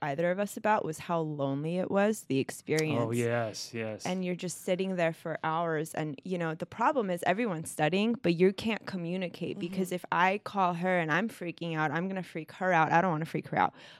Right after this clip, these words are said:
Speaker 1: But if I call her and I'm like, "This essay went well," that might freak her out, or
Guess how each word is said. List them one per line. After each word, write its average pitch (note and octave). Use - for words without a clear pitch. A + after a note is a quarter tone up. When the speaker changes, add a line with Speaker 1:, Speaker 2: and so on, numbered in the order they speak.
Speaker 1:
But G3
if G3
I F#3+
call G3
her G3
and G3
I'm E3+
like, E3
"This C#4
essay D4
went C#4
well," C#4
that F3+
might G#3
freak G#3+
her G3
out, F3+
or F#3+